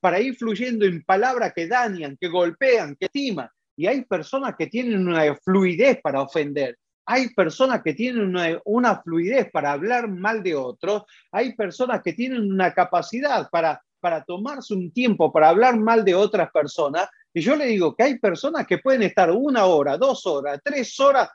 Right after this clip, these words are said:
hablando mal de los demás sin detenerse, sin ningún problema. Gloria a Dios que no tenemos a nadie en el Zoom así de esa,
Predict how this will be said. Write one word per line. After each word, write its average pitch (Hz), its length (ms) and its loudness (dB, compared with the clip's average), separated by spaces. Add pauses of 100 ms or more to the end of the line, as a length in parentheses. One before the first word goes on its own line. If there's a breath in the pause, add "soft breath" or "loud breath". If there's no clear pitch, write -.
(160)
hablando 214 760 -4
mal 220 320 -2
de 175 120 -2
los 156 200 -2
demás 262 340 -4 (260)
sin 277 380 -4
detenerse, 226 800 2
sin 294 240 0
ningún 254 340 0
problema. 214 640 4 (1700 soft breath)
Gloria 156 540 2
a 127 40 -6
Dios 190 300 -2
que 156 140 -6
no 160 260 -4
tenemos 165 400 -4
a 139 40 -4
nadie 160 440 0
en 131 100 -6
el 127 180 -6
Zoom 202 320 2
así 185 320 -4
de 156 160 2
esa, 151 340 -4